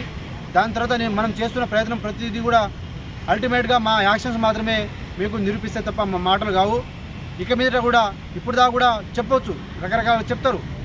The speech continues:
మీరు అవి ఏవి కూడా పట్టించుకోకుండా మాకు సంపూర్ణంగా మా వెనక అండదండగా నిలబడి మనము, మన నోటిఫికేషన్స్ కోసమే మాత్రమే మనం ఈ యొక్క ప్రయత్నం చేస్తున్నాం కాబట్టి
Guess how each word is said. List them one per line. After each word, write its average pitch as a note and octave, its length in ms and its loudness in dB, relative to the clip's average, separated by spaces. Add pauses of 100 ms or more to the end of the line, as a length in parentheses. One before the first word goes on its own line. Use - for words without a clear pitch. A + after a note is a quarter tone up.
(260)
మీరు F#3+ 140 0
అవి F#3+ 260 2
ఏవి B3 120 0
కూడా A#3 140 0
పట్టించుకోకుండా G3 760 0 (300)
మాకు F3+ 140 -2
సంపూర్ణంగా G#3+ 560 0
మా G3 180 2
వెనక F#3+ 180 0
అండదండగా F#3+ 600 0
నిలబడి F#3 440 -2 (400)
మనము, A3 420 -2 (220)
మన F#3 120 -2
నోటిఫికేషన్స్ A#3 600 0
కోసమే A#3 300 -4
మాత్రమే G#3+ 400 -2
మనం G3 240 -2
ఈ G3 40 2
యొక్క F#3+ 200 -4
ప్రయత్నం F#3+ 280 -2
చేస్తున్నాం F3+ 260 -2
కాబట్టి E3+ 320 0